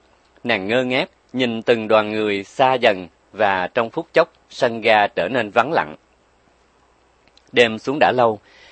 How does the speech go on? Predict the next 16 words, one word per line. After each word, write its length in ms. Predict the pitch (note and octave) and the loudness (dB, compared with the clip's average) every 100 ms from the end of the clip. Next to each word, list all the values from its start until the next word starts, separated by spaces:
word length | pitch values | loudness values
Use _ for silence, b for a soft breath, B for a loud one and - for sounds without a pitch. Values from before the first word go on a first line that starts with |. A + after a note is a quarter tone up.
| b | b
chỉ 120 | - B2 | -4 0
có 160 | G3 D#3 | 2 6
vài 200 | B2 F#2 | 6 4
ánh 160 | D#3 | 2
đèn 360 | C#3 A2+ G#2 G2+ | 4 2 0 -2
vàng 240 | A2+ G2+ F#2+ | 0 0 0
vọt, 220 | F#2 F2+ _ b b _ | 0 0 _ b b _
cơn 240 | D3 C3 B2 | -2 -2 2
gió 180 | A#2+ D3+ | 2 4
đêm 180 | C3 A#2 | 0 0
lạnh 260 | F2+ E2+ | -4 -4
buốt. 200 | A2 E3+ _ _ _ _ - | -4 -4 _ _ _ _ -12
Mẫn 240 | - G#2+ D3 | -4 -2 -2
Nghi 200 | C#3+ C3 | -4 -2
kéo 180 | C3+ E3 | -2 2
cao 120 | C3+ | 0